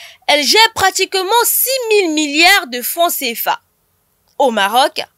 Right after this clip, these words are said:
la Caisse de dépôt et de gestion, la C D G, institution publique marocaine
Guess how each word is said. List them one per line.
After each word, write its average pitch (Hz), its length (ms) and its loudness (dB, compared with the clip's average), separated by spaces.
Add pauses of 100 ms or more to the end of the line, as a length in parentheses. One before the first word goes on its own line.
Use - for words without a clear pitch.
(320)
la 220 220 0
Caisse 440 380 0
de 320 120 0
dépôt 254 460 0
et 247 160 -2
de 247 120 -6
gestion, 302 580 0 (220)
la 190 260 -2
C 339 360 0
D 240 200 -2
G, 254 180 0 (920)
institution 381 600 2 (140)
publique 240 480 -4
marocaine 294 600 2